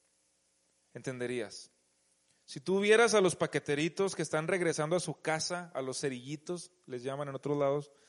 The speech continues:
que están regresando a su casa porque son mayores de edad y tienen mayor riesgo de contraer este virus,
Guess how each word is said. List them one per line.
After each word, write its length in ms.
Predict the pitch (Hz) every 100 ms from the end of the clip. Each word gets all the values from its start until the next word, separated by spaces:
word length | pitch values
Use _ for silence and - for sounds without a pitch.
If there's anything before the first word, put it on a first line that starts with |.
| - - -
que 80 | 143
están 180 | 156
regresando 460 | 165 180 156 151 160
a 20 |
su 180 | 151 147
casa 320 | 151 147 170
porque 200 | 165 147
son 180 | 139 156
mayores 380 | 160 156 170 160
de 80 | 143
edad 260 | 139 156
y 80 | 156
tienen 260 | 147 143 151
mayor 320 | 135 139 139
riesgo 300 | 147 147 156
de 80 | 143
contraer 460 | 123 117 127 139
este 240 | 143 - 139
virus, 320 | 147 160